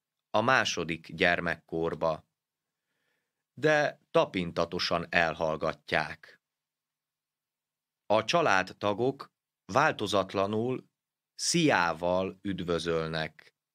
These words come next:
becenevünkön szólítanak. A külvilág azonban szókimondóbb. Üzletben, orvosi rendelőben, hivatalban nekünk szegezik a kérdést:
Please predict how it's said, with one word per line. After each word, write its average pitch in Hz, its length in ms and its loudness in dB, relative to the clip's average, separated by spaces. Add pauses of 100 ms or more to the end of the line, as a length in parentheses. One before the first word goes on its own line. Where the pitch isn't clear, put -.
(200)
becenevünkön 95 960 0
szólítanak. 87 920 -4 (1120)
A 82 180 -4
külvilág 117 680 0
azonban 85 840 -4 (560)
szókimondóbb. 80 1200 -4 (1700)
Üzletben, 117 1040 0 (480)
orvosi 107 540 2
rendelőben, 90 920 0 (360)
hivatalban 104 1040 0 (540)
nekünk 120 480 0
szegezik 92 540 0
a 90 100 0
kérdést: 85 800 -2